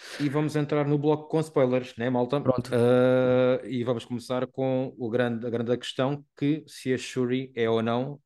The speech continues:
Speaker 1: o novo Pantera Negra, que a resposta é?
Speaker 2: Sim, é.
Speaker 1: É, sim, senhor. <laughs> Eh, a Shuri é praticamente a protagonista deste filme, sem ser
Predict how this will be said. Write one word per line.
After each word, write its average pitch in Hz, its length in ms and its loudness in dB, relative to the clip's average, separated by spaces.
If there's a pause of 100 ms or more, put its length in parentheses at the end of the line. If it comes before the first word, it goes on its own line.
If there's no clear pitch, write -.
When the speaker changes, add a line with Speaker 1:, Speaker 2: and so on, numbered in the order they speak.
(140)
Speaker 1:
o 101 220 -8
novo 101 220 -6
Pantera 110 320 -4
Negra, 131 540 -6
que 123 240 -6 (400)
a 92 60 -18
resposta - 400 -12
é? 131 160 -8 (1300)
Speaker 2:
Sim, 135 420 4
é. 120 280 4 (520)
Speaker 1:
É, 170 140 -12
sim, 131 160 -4
senhor. 156 240 -4
<laughs> - 600 -4 (220)
Eh, 120 340 2 (100)
a - 20 4
Shuri 175 640 0
é 143 180 -2
praticamente 139 560 -4
a 127 40 -6
protagonista 123 680 -4
deste 110 340 -8
filme, 131 360 -2
sem 143 480 0
ser 139 420 -2